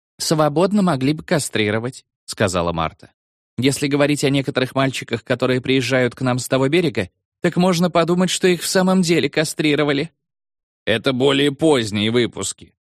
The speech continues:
сказал Финнерти. «Им, может, этого и не требуется». Чтобы создать более интимную и дружескую атмосферу, Пол взял один из стаканчиков Барбары и отхлебнул из него.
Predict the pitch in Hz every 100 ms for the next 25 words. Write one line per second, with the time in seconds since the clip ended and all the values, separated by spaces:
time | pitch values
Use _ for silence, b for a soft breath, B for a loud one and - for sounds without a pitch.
0 | _ - - 101 92 87 - 92 90 -
1 | - _ _ _ - 113 127 123 123 110
2 | 113 127 117 113 107 107 - 123 117 117
3 | 127 110 85 82 78 - - _ _ _
4 | _ _ _ _ _ _ _ _ - -
5 | 180 170 139 127 139 117 131 123 113 127
6 | 127 110 104 104 110 104 - 101 92 110
7 | - 110 - 208 139 - _ _ 196 202
8 | 127 170 151 131 143 123 - 104 117 110
9 | - - 95 98 160 160 156 - 165 -
10 | 170 - 165 135 113 107 110 117 92 58